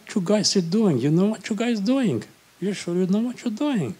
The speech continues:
Il dit, "On peut vous faire un stade pour deux cents millions." C'était une chose ronde qui fonctionnait très bien. Et je pense que l'ambition de Taillibert, avec, euh,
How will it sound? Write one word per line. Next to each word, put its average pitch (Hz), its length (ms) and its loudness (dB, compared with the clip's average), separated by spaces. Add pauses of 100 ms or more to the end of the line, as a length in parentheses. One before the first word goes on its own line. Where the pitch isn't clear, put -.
(760)
Il 156 60 -6
dit, 175 120 2
"On 175 160 2
peut 175 140 0
vous 202 160 2
faire 180 360 2
un 156 140 4
stade 170 360 0
pour 156 120 0
deux 156 160 2
cents 156 180 2
millions." 127 420 2 (960)
C'était - 360 -4
une 139 100 0
chose 113 320 -4
ronde 160 300 0
qui 180 140 0
fonctionnait 135 440 -6
très 120 160 -8
bien. 160 400 -2 (1400)
Et 190 300 4
je 165 100 4
pense 165 640 6 (240)
que 139 240 4
l'ambition 147 920 4 (480)
de 120 100 -2
Taillibert, 127 800 2 (320)
avec, 123 540 -2
euh, 107 420 2